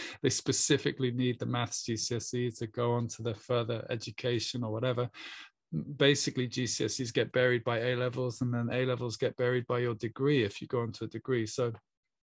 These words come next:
but the main thing I wanted to say was just about the changes in the world. In a way, there's no higher currency than a young person who knows what they're about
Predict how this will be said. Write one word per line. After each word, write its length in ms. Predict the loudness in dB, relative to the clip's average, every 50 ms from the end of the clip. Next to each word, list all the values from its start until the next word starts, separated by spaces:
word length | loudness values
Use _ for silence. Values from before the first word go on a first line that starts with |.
| _ -20 _ _ -20 -20 _ 0
but 140 | 0 2 4
the 80 | 4
main 320 | 6 6 6 6 6 4 4
thing 180 | 4 4 4
I 40 | 6
wanted 260 | 4 4 2 2 0
to 120 | -4 -6 -4
say 360 | -4 -2 -2 0 -2 -2 -4 -10 _ -20 -20 -18 -18 -18 -18 -18 -20 -20 _ _
was 200 | -2 0 0 0
just 320 | 0 2 2 2 2 2 0
about 280 | 2 2 2 0 0
the 60 | -2 -6
changes 540 | -6 -2 -2 -2 0 0 -2 -4 -4 -4
in 100 | -4 -4
the 100 | -4 -4
world. 380 | -2 -2 -2 -2 -2 -2 -4 -4
In 100 | -4 -4
a 60 | -2
way, 280 | 0 2 4 4 4 2
there's 220 | 0 -2 -2 0
no 360 | 0 2 4 4 6 6 4
higher 400 | 4 2 0 -2 0 0 -2 -4 -6 -6
currency 720 | -6 -4 -4 -2 -4 -4 -4 -6 -6 -6 -8 -10 -10 -12 _ -18 -16 -14 -14 -14 -16 -20 _ _ -2
than 500 | 0 2 2 4 2 2 0 -2 -4 -6 -6 -6
a 60 | -4
young 400 | -2 0 2 2 4 4 4 2
person 500 | 0 -2 -2 0 0 0 -2 -2 -4 -4
who 140 | -4 -2 -2
knows 500 | -2 -2 -2 -2 -2 -2 -2 -4 -4 -6
what 160 | -8 -6 -4
they're 200 | -4 -4 -4 -4
about 480 | -6 -6 -4 -4 -4 -4 -4 -6 -10